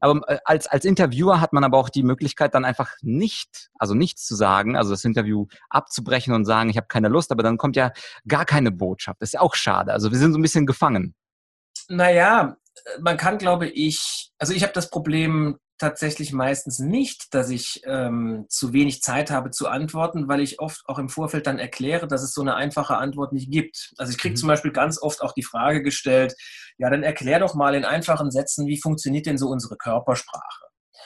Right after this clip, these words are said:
Speaker 1: Mhm.
Speaker 2: Und da sage ich, Ja, das lässt sich tatsächlich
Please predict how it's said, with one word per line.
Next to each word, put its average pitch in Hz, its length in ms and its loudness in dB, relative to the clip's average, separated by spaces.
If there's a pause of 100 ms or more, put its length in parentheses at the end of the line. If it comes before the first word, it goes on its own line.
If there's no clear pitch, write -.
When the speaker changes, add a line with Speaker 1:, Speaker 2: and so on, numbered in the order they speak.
Speaker 1:
Mhm. 113 300 -10
Speaker 2:
Und 127 420 2 (440)
da 131 100 -2
sage 135 300 4
ich, 147 220 -4
Ja, 156 460 4 (120)
das 135 200 -4
lässt 160 280 -2
sich 175 200 -6
tatsächlich 151 800 -6